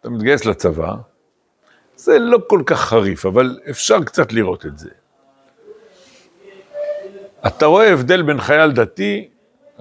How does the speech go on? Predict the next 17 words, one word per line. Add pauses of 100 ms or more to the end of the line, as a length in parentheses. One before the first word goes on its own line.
(100)
חייל (160)
לא
מספיק
דתי,
זה
חייל
ירא
שמיים, (840)
לחייל,
בחיילות, (1200)
בחיילות, (840)
לחייל
שהוא
לא
ירא
שמיים. (180)
למה?